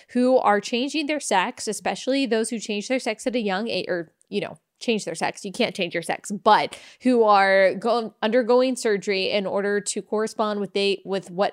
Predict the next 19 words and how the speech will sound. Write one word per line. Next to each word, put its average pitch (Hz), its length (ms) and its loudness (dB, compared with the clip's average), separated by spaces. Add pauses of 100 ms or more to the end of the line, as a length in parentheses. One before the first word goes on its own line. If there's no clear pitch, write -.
(140)
they 196 160 0
believe 202 420 -4
is 185 140 -8
their 190 140 -4
gender 196 320 -4
identity. 180 500 -2
And 175 100 -4
so 175 200 -2
they're 170 120 -2
changing 202 440 -4
parts 190 200 -4
of 196 60 -10
their 214 140 -2
body, 180 260 0
mutilating 208 600 2
parts 190 200 -8
of 180 40 -14
their 214 100 -2
body 175 400 -2